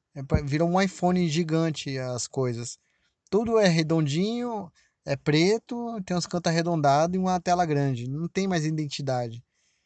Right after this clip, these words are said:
E eu acho que nesse período, né, eu considero do que eu, meu período, né, que eu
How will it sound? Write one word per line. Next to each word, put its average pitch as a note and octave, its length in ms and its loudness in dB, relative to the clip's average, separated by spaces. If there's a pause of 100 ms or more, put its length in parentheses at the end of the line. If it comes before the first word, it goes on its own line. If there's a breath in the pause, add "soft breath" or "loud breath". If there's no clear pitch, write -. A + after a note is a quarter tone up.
(300)
E D3+ 360 0
eu D#3 100 2
acho D#3 300 0
que E3+ 120 -4
nesse E3 320 -2
período, D#3+ 800 0 (720)
né, C#3+ 480 -2 (220)
eu D3 300 -4
considero C3+ 400 -4
do C#3 100 -2
que C#3+ 140 -8
eu, C#3 120 -6
meu C3+ 300 0
período, C#3+ 480 -6 (380)
né, A#2+ 340 -6
que A2 100 -10
eu A#2+ 320 -8